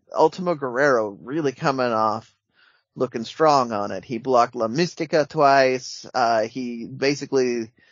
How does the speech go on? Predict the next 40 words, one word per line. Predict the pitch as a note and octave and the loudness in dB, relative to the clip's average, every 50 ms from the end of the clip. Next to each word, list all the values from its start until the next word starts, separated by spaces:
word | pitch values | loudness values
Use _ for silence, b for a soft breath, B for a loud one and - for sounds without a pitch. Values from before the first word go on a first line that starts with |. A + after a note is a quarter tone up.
| b b b b b b b - | b b b b b b b -8
the, | C#3 C3 B2+ B2 - - _ - | -6 -6 -6 -6 -10 -14 _ -16
the, | C3+ C3+ C3+ B2+ B2 A#2 A#2 A#2+ A#2 | -6 -4 -2 -2 -2 0 2 4 4
uh, | A2+ A2 A2 G#2+ G#2+ G#2+ G#2 F#2+ - - - _ _ - _ _ _ - | 6 6 6 6 6 4 4 2 0 -4 -12 _ _ -20 _ _ _ -8
the, | - B2 A2 - - _ _ _ - | -8 -8 -8 -8 -18 _ _ _ -2
the | B2 B2+ | -2 0
way | B2 B2+ B2+ B2+ | 4 4 4 4
that | A2+ A#2+ - | 2 0 0
they | C3 A#2+ | 0 2
got | A2+ B2+ A#2 - | 2 2 0 0
the | A2+ G#2 | -2 -2
final | A2 D3+ D#3 D#3 D3 C#3 C#3 C#3 | 2 4 4 4 4 2 0 0
win | C3+ C3 C3 B2 | -2 -2 -2 -4
is | A2+ G#2 A2+ | -6 -8 -10
he | A2 G#2+ | -12 -12
pulled, | _ - C#3+ B2+ B2 A#2+ A2+ G#2+ G#2+ | _ -4 -2 0 0 0 -2 -4 -2
uh, | G#2+ A2 G#2 F#2 F#2 F#2 G2 - _ _ | 0 0 2 0 0 -4 -6 -10 _ _
he | C3+ B2+ C3 | -12 -12 -10
pulled | B2 C#3 C3 G#2+ | -4 -4 -4 -4
a | G#2+ A2 | -2 0
mask | A#2+ C3+ C#3+ D3 D3 C#3+ - - | 2 4 4 4 2 0 0 0
off | C3+ D3+ C#3 | 2 2 2
of | C3+ A#2+ A#2+ | -2 -6 -10
a | B2 | -6
guy, | A2+ B2 G#2 G#2 A2 G#2+ A2+ G#2+ G#2 G#2 | -4 -2 -2 -2 -2 -2 -2 -4 -4 -4
with, | G#2+ A2+ G#2 G#2 A2 | -6 -8 -12 -12 -12
you | G#2+ G2 | -12 -12
know, | G2+ F2 E2+ G2+ | -12 -12 -12 -12
and | G2 F#2 F2+ G2+ | -12 -12 -12 -12
did, | - - G2+ F#2 - | -8 -8 -8 -8 -6
did | - G#2+ G2 F#2 - _ _ _ _ _ _ | -4 -2 -2 -2 -4 _ _ _ _ _ _
the, | - A2+ A2 G#2 - - | -10 -8 -8 -8 -8 -8
the | - A#2 | -10 -8
cover | - - B2+ A2 G2 A2 A2 | -2 0 0 0 2 4 4
up | G#2+ F2 - - | 4 2 0 0
thing | - A#2 G2+ F#2+ G2 | -2 0 0 0 -4
so | - - F2+ | -2 -2 -2
they | G2 G#2+ G#2 | 0 -2 -4
could | - - G#2+ G#2 | -4 -6 -12 -10
get | - G2+ G2+ - _ | -6 -6 -8 -6 _
pinned. | - F3+ E3+ D#3 D#3 D#3 D3+ | 4 6 6 6 6 2 -2